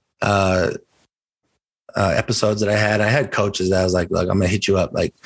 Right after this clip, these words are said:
like, Donnie Mabe was one of our first one, Candace Walls, and of course, Ron McKeefer was my very first one. But, um, I was just,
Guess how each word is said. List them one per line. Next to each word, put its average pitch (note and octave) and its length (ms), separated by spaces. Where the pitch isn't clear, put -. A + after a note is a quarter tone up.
like, G2 140
Donnie G2+ 240
Mabe F#2+ 260
was F2+ 200
one G2 200
of F#2+ 100
our F#2+ 120
first F#2 340
one, F#2+ 220
Candace F#2 400
Walls, F#2 760
and F2 340
of F2 100
course, F#2 300
Ron F#2 180
McKeefer F#2 340
was F2+ 120
my F2 100
very F2+ 280
first - 300
one. F2+ 220
But, F2+ 220
um, F2+ 460
I G#2+ 100
was G2 100
just, - 380